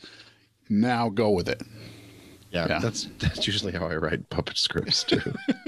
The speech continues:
Speaker 1: <laughs>
Speaker 2: There's usually something I go, "Well, now I have to see that." I just explained
Speaker 1: Yeah.
Speaker 2: to someone the other day, um, about, uh, puns in puppet shows and how puns can sometimes be the seed of a puppet show. Because,
Speaker 1: Mm-hmm. Right.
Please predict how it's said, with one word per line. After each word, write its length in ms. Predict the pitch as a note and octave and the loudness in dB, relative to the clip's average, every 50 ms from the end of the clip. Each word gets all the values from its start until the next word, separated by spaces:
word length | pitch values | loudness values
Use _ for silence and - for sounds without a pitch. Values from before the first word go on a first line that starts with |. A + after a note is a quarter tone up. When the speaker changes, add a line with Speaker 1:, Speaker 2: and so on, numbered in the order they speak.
| - - - | -4 -4 -4
Speaker 1:
<laughs> 520 | B3 - - - - - G#2+ - - - | -10 -8 -4 -2 0 2 0 0 -2 -2
Speaker 2:
There's 240 | - B2 C3+ C#3+ - | 0 0 2 2 4
usually 320 | C#3 E3+ D#3 B2+ D3+ C#3 B2+ | 4 4 4 4 4 2 2
something 380 | - - C#3 - - C3 A#2+ | 2 0 0 0 0 0 0
I 80 | A#2 A2+ | 0 0
go, 180 | G2+ G#2+ F#2 | 0 0 -2
"Well, 240 | F2+ A2 C3+ G2 D#2+ | -2 0 0 0 0
now 220 | D2 E2+ G#2+ A2 E2+ | 0 2 2 2 2
I 60 | D#2 | 2
have 140 | E2+ E2 - | 2 0 -2
to 80 | - - | -4 -4
see 180 | - - E3 C#3+ | 0 0 0 2
that." 220 | - G#1+ G1+ - _ - _ _ _ _ _ _ _ _ _ _ _ - - - - A#2 A2+ A2 - | 0 -2 -6 -8 _ -20 _ _ _ _ _ _ _ _ _ _ _ -20 -20 -14 -12 -10 -10 -6 -4
I 80 | B2+ | -2
just 200 | C3+ B2+ - - | 0 0 0 -2
explained 360 | - - - - B2 A#2 A#2 A#2+ | -2 -2 0 2 2 4 4 2
Speaker 1:
Yeah. 40 | |
Speaker 2:
to 40 | A2+ | 0
someone 260 | - - A2+ A2 A2 | 0 0 2 4 4
the 100 | A2 G#2+ | 4 4
other 120 | G#2 G2+ G#2 | 4 4 4
day, 320 | G2 A#2 B2 G#2 F#2+ F#2 | 2 4 4 4 2 2
um, 580 | D2 C#2 E2+ F2 E2 E2 E2 D#2 D#2 D2+ C#2+ - - | 0 0 0 0 0 -2 -2 -2 -2 -2 -4 -4 -8
about, 360 | C#2+ D2+ D2+ D2+ D2 C#2 B1+ - - - | -6 -2 0 0 0 0 -2 -4 -4 -2
uh, 140 | C#2+ C2 | -2 -2
puns 680 | C2 - - - E2 D#2 D2+ D2 D2 - - - - - _ _ _ _ - - - - _ - | -2 -2 -2 0 2 2 2 2 2 0 -4 -8 -10 -12 _ _ _ _ -20 -20 -20 -20 _ -6
in 140 | - E2+ E2+ | -2 -2 -2
puppet 260 | - F#2+ E2+ - F2 | 0 0 -2 0 0
shows 280 | - - E2+ D#2+ E2 - | -2 0 2 2 0 0
and 80 | D#2+ D2+ | -2 -2
how 120 | E2 E2 | -2 -2
puns 420 | D2+ - - F2 D#2 D#2+ E2+ F2 - | -2 0 0 0 2 2 2 0 0
can 160 | - F2+ D#2 | 0 0 0
sometimes 480 | - - E2 D#2 - E2 D2+ D2+ - - | 0 0 -2 0 0 0 0 0 0 -2
be 280 | - D2+ D2+ D2+ D#2 | 0 0 2 2 2
the 120 | D2 D2+ D2 | 2 2 0
seed 320 | - - D2+ C#2+ C2+ C2+ | 0 2 2 0 0 0
of 80 | D2+ D2+ | 0 -2
a 80 | C#2+ | -2
puppet 340 | C#2 - D#2+ D#2+ - C3+ - | 0 0 -2 -2 -2 -4 -6
show. 120 | - - - _ _ _ _ _ _ _ _ _ _ _ _ _ _ _ _ _ _ _ - | -8 -10 -12 _ _ _ _ _ _ _ _ _ _ _ _ _ _ _ _ _ _ _ -6
Because, 540 | - G2+ - F#2+ D#2+ D#2 G2 G2+ - - - _ _ _ _ _ _ _ _ _ _ _ _ - - | -6 -4 -2 0 2 2 2 0 -2 -6 -14 _ _ _ _ _ _ _ _ _ _ _ _ -8 -4
Speaker 1:
Mm-hmm. 60 | A2+ | -2
Right. 120 | F#2+ - | -2 -2